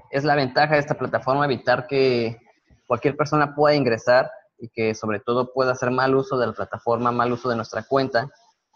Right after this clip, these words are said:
Entonces, por esta cuestión es de que tienen que tener registrados todos los tokens, son veinte tokens, guárdenlos perfectamente. ¿Ok? Ya únicamente nos pide que tengamos que enviar esta,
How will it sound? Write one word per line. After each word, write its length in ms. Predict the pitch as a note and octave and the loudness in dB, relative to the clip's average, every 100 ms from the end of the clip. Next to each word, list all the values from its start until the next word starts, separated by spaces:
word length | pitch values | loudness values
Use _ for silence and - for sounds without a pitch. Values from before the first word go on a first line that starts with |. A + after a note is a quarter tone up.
| _ _ - | _ _ -16
Entonces, 520 | A2 B2+ C3+ C#3 - - _ - | -8 -6 -2 -2 -4 -20 _ 0
por 180 | C#3 | 2
esta 220 | D#3+ D#3+ D#3+ | 2 0 0
cuestión 460 | C3+ B2 C#3+ D3 | 0 0 0 0
es 80 | D3 | 0
de 100 | D3 | -2
que 120 | C3 | -6
tienen 400 | - D#3+ D#3+ D#3 | -4 0 0 0
que 100 | D3+ | -2
tener 240 | D3 C#3 C3+ | -2 -2 -2
registrados 760 | B2+ A2+ A#2 A#2+ B2 B2 - _ _ _ _ _ _ _ _ _ _ _ _ - | -4 -6 0 2 2 -2 -14 _ _ _ _ _ _ _ _ _ _ _ _ 0
todos 180 | D#3 C#3+ | 4 4
los 160 | A#2+ | 2
tokens, 360 | D3+ C#3+ C#3+ C#3+ | 0 2 0 0
son 120 | C3+ | 2
veinte 260 | C#3 C3+ B2+ | 2 0 0
tokens, 420 | C#3+ C3+ C3+ A#2 | 0 0 -6 -2
guárdenlos 640 | B2 C3+ C3+ B2+ B2 - | 0 2 2 0 -2 -6
perfectamente. 760 | - - B2+ - G2+ F#2+ - - _ _ _ _ _ - | -12 -6 -6 -4 -6 -6 -12 -20 _ _ _ _ _ -14
¿Ok? 160 | C3 D#3 - - _ | -4 -4 -4 -12 _
Ya 240 | E3+ F#3 G#3 | -4 2 4
únicamente 460 | G#3 G3 F#3 F#3 | 4 2 0 0
nos 200 | F3+ D#3+ | -2 -2
pide 400 | - G#3+ F3+ F#3+ | 0 2 2 0
que 100 | D3+ | -2
tengamos 320 | - C3+ D3+ | -4 -2 -2
que 80 | D3+ | -2
enviar 340 | D3 D3 D3 - | 0 0 0 -2
esta, 520 | C#3+ D3 C#3+ C3+ C3+ | -6 -2 2 2 0